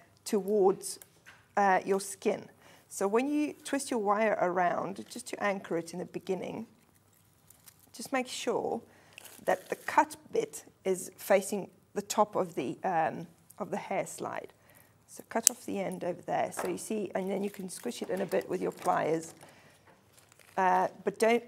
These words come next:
squish it in so much that it's pointing inwards, 'cause you don't want it to scratch. Okay, so just wrap your ra-, wire around a couple of times just so that it's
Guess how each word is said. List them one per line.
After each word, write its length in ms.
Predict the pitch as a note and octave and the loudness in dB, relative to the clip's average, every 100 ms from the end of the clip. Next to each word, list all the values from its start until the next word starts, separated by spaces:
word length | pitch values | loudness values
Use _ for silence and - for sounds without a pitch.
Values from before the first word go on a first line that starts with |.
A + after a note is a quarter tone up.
| - | -8
squish 320 | - - G#3 G#3 | -4 -2 -2 -2
it 80 | |
in 80 | G#3 | -4
so 200 | G#3 G#3 | 2 4
much 180 | G3+ G3 | 4 0
that 100 | F#3+ | -2
it's 120 | F#3+ | -2
pointing 420 | - G3+ G3 F#3+ F#3 | -4 -4 -4 -6 -6
inwards, 480 | G3 F3 - - - | -4 -4 -4 -6 -8
'cause 160 | E3 | -6
you 60 | E3+ | 0
don't 140 | F#3+ | 2
want 180 | G3+ - | 2 -4
it 60 | - | -12
to 80 | |
scratch. 640 | - - - - - - - - - _ - - | -14 -6 -2 -2 -4 -14 -18 -20 -20 _ -20 -6
Okay, 200 | - F#3 | -2 -2
so 140 | - | -4
just 240 | - C4 - | -10 -2 0
wrap 200 | A#3 - | 0 0
your 140 | G3 | 0
ra-, 200 | F3 E3+ - | 0 0 0
wire 360 | F3+ F3+ F#3 | 2 2 2
around 320 | F3 E3 D#3+ - - - - | 2 0 -4 -10 -20 -20 -14
a 40 | |
couple 200 | - - | -12 -8
of 140 | A2+ - | -8 -4
times 520 | F#3 F3+ E3+ F#3 - _ _ - | -2 -2 -2 -8 -14 _ _ -10
just 160 | F#3+ | -6
so 120 | - F3+ | -4 -2
that 160 | F3 | -2
it's 300 | - - - | -4 -8 -14